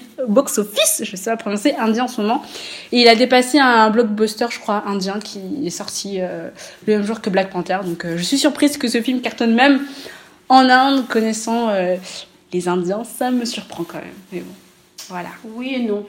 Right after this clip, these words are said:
Speaker 2: C'est vrai qu'ils sont ultra tournés vers l'univers, l'univers, euh, du cinéma. Surtout qu'à Bombay, euh, c'est vraiment l'uni-, l'univers Bollywood. Oula, j'ai du mal à <laughs> prononcer ce mot-là. C'est comme à Hollywood, ils sont, enfin,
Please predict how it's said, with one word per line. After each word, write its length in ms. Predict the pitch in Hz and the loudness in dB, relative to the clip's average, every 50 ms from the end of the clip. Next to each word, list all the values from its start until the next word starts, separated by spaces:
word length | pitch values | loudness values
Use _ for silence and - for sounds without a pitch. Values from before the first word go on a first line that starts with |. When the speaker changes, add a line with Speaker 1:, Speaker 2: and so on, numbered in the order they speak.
| - 190 | -12 -10
Speaker 2:
C'est 120 | - - | -6 -4
vrai 120 | 233 262 | -2 -2
qu'ils 100 | 262 - | -4 -4
sont 160 | - - 185 190 | -6 -4 -4 -2
ultra 500 | 233 220 - - 254 247 247 247 233 233 - | -2 -4 -4 2 4 6 6 6 4 0 -4
tournés 260 | 233 220 220 226 226 | -6 -6 -4 -4 -6
vers 220 | 214 208 190 185 | -4 -6 -6 -4
l'univers, 580 | 190 190 190 196 196 190 190 190 190 190 190 - - | -4 -6 -4 -4 -4 -4 -4 -4 -6 -6 -8 -8 -8
l'univers, 680 | 190 196 196 208 214 214 214 202 202 208 202 196 196 190 180 | -8 -6 -4 -4 -4 -4 -4 -4 -2 -2 -2 -2 -2 -4 -6
euh, 140 | 175 170 170 165 160 165 160 165 175 175 _ _ _ _ - | -6 -6 -6 -8 -8 -10 -10 -12 -16 -20 _ _ _ _ -16
du 160 | 208 190 190 | -16 -14 -14
cinéma. 580 | 190 - - 190 196 185 185 190 226 254 - - - _ _ _ _ _ _ _ | -14 -12 -6 -4 -4 -2 -2 -2 -4 -4 -8 -16 -20 _ _ _ _ _ _ _
Surtout 260 | - - 196 180 208 | -18 -18 -14 -12 -10
qu'à 160 | 202 220 196 | -2 -2 -2
Bombay, 580 | 185 185 190 202 208 208 202 220 220 220 214 202 | 0 0 0 0 0 0 -2 -2 -2 -2 -2 -2
euh, 140 | 180 170 170 | -2 -4 -6
c'est 220 | 175 175 - 180 170 | -6 -8 -10 -10 -10
vraiment 240 | 175 185 190 208 | -8 -6 -4 -4
l'uni-, 560 | 208 202 190 190 190 190 190 190 185 - - - 185 | -4 -4 -4 -6 -6 -6 -6 -6 -8 -8 -10 -10 -8
l'univers 520 | 190 214 226 220 220 202 202 208 208 208 190 | -4 -2 -2 -2 -2 -2 -2 -2 -2 -2 -2
Bollywood. 440 | 190 202 190 180 180 196 208 202 - - | -6 -6 -6 -6 -8 -12 -12 -16 -16 -18
Oula, 140 | 165 156 143 | -18 -18 -18
j'ai 160 | 151 - 160 | -18 -20 -20
du 80 | 165 165 | -16 -14
mal 260 | 170 190 190 - - | -12 -12 -12 -10 -2
à 80 | - 269 | -2 -2
<laughs> 400 | 254 226 453 440 403 339 - 294 | 0 0 4 6 6 6 6 4
prononcer 560 | 262 285 247 - 269 277 269 - - - 240 | 0 0 2 4 2 2 2 0 -4 -6 -6
ce 200 | 233 - - 247 | -6 -6 -8 -6
mot-là. 300 | 208 190 185 196 220 269 - - _ - 302 - - - - - - - - - - - - - _ _ _ _ _ _ _ _ _ | -6 -4 -4 -4 -6 -8 -12 -18 _ -14 -12 -12 -12 -14 -14 -14 -16 -16 -18 -20 -20 -20 -20 -20 _ _ _ _ _ _ _ _ _
C'est 160 | - - 190 | -16 -14 -10
comme 200 | 185 214 214 214 | -6 -4 0 0
à 80 | 202 196 | 2 2
Hollywood, 400 | 196 196 196 202 208 202 185 180 | 0 0 -2 -4 -6 -8 -8 -10
ils 60 | 185 | -14
sont, 200 | 180 - 190 190 - _ - _ | -12 -12 -12 -12 -12 _ -20 _
enfin, 160 | - 170 170 | -8 -6 -6